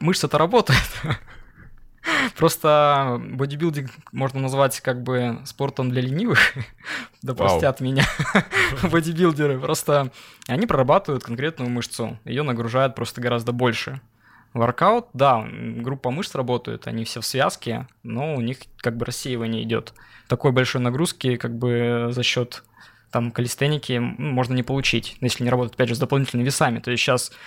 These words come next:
Speaker 1: воркаут все равно перешел в такую фазу, где люди начинают работать с весами.
Speaker 2: М.
Speaker 1: То есть, соответственно, они начинают тоже читерить и повышать нагрузки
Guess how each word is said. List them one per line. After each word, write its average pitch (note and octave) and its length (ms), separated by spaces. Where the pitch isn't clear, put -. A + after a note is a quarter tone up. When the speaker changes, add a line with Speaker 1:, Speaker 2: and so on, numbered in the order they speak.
Speaker 1:
воркаут D#3 400
все - 120
равно C3+ 180
перешел B2+ 380
в - 100
такую B2 240
фазу, D#3+ 300
где A#2 460
люди C3+ 240
начинают A#2+ 340
работать A#2 260
с - 80
весами. A2+ 440
Speaker 2:
М. G#2+ 680
Speaker 1:
То B2 120
есть, B2 280
соответственно, C3+ 460
они C3 80
начинают B2+ 360
тоже B2 240
читерить C3+ 600
и A#2+ 760
повышать B2 400
нагрузки B2 600